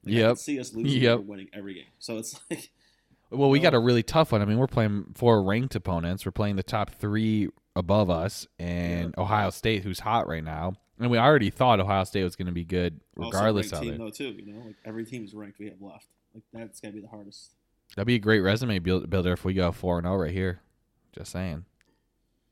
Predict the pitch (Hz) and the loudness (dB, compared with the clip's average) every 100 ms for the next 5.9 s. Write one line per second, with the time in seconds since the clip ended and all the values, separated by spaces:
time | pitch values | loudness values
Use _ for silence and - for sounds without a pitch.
0 | _ _ _ _ _ _ 123 123 127 117 | _ _ _ _ _ _ -16 -14 -14 -12
1 | 120 110 - 73 67 113 127 135 165 - | -8 -8 -8 -18 -6 0 2 2 0 0
2 | 120 120 139 123 139 131 107 98 90 82 | 0 2 0 2 0 0 -2 0 0 -2
3 | - - - 78 98 98 95 - - 95 | -6 -20 -12 -4 -2 -2 -4 -10 -2 0
4 | 87 82 85 82 76 _ - _ _ _ | 0 0 -2 -2 -6 _ -20 _ _ _
5 | - 98 87 82 82 78 65 62 - | 0 0 0 -2 -4 -6 -10 -14 -20